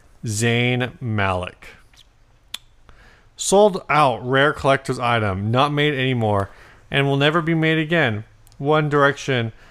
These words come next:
acoustic guitar, asking seventy-five dollars, in excellent condition, works well, no damage of any kind, no holes, scratches, scuffs, just a bit of wear on the small D string label. No box, nothing but the guitar and its strings and string labels.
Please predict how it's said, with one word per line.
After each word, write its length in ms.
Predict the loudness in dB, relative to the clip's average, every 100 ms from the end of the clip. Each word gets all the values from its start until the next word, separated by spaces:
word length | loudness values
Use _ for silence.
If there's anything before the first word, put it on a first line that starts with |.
| -20 _
acoustic 420 | -12 -4 -4 -4 -6
guitar, 640 | -6 0 2 4 2 0
asking 380 | -2 -2 -4 -6
seventy-five 420 | -4 -4 -2 0
dollars, 340 | 2 2 0 -4
in 120 | -4
excellent 360 | -4 -2 -8 -6
condition, 440 | -4 -4 -4 -4
works 300 | -2 -4 -4
well, 320 | -4 -2 -4 -8 -20 -20 -16 -2
no 120 | 0
damage 380 | 2 2 2 -2
of 80 | -2
any 160 | -4
kind, 500 | -4 -4 -2 -2 -2
no 200 | 0 -2
holes, 440 | 0 -2 0 -2 -4
scratches, 760 | -8 -2 -2 -2 -6 -6 -8 -12 -18
scuffs, 580 | -12 -8 -4 -2 -4 -8
just 260 | -6 -6 -4
a 40 |
bit 120 | -2
of 120 | -2 -2
wear 320 | 0 0 0
on 120 | -2
the 80 | -6
small 400 | -6 -4 -2 -4
D 520 | -6 -6 -4 -4 -6 -12 -20 -20 -16
string 380 | -12 -6 -4 -2
label. 460 | -2 -4 -6 -10 -14 _ _ _ -20 -20 -20 _
No 180 | 0 2
box, 640 | 4 2 0 -4 -10 -10 -12 -6
nothing 360 | -2 -2 -2 -2
but 100 | -4
the 80 |
guitar 520 | -4 -6 -2 2 2 0
and 140 | -6 -6
its 140 | -8
strings 480 | -8 -6 -4 -4 -6
and 140 | -8 -8
string 320 | -6 -6 -4
labels. 400 | -6 -8 -12